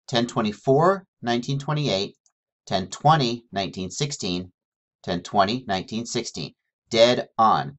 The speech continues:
Actually, the last two are dead on. And the first one, ten twenty-four to ten twenty, it's four milliseconds, or out, micros-, millisec-, milliseconds out. No, sorry, four microseconds.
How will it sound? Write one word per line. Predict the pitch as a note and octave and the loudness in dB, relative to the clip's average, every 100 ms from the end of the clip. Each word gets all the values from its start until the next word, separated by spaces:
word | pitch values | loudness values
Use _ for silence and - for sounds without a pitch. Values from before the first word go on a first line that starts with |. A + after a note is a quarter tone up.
| _ - | _ -8
Actually, | G#2+ A#2 | -6 -4
the | A2 | 0
last | - G3+ - - | 4 4 2 -4
two | A2 G#2 | -4 2
are | F2 | 2
dead | D#2+ D#2+ F#2+ G#2 F2 - | 0 -2 0 0 -2 -2
on. | G#2+ D#2 - _ _ _ - | 0 0 -4 _ _ _ -10
And | G2+ | -8
the | F#2 | -4
first | - G#3 G#3+ A2+ | 2 2 2 2
one, | G2+ G#2 A2 | 2 2 -4
ten | - B2 B2 | -4 -4 -2
twenty-four | B2+ A2 G#2+ B2+ C3 B2+ | -2 -4 -4 0 2 2
to | C3 G#2+ | -2 -6
ten | A#2 A2 | -6 -6
twenty, | - A#2+ G#2+ | -4 -2 -2
it's | E2+ - | -6 -8
four | - A#2 A#2+ | -2 -2 0
milliseconds, | A#2 A#2 - C#3+ A#2+ A#2+ | -2 -2 -4 -4 -4 -4
or | G2 F#2+ - _ - | -2 -2 -4 _ 4
out, | A#2+ B2 - _ - | 4 4 -2 _ -4
micros-, | G2+ G2+ - _ _ _ _ _ _ | -4 -4 -12 _ _ _ _ _ _
millisec-, | F#2 G#2+ C3+ B2 | -10 -8 -8 -8
milliseconds | A2 G#2 F#2 F#2 E2+ | -4 -2 -2 -4 -2
out. | F#2 E2+ - _ _ _ _ _ E2 | 0 0 -2 _ _ _ _ _ -10
No, | D#2+ - | -10 -10
sorry, | D#2 D#2 | -10 -10
four | - F2 | -6 -4
microseconds. | D#2+ D#2+ E2 - - D#2+ - | -4 -6 -10 -12 -12 -14 -16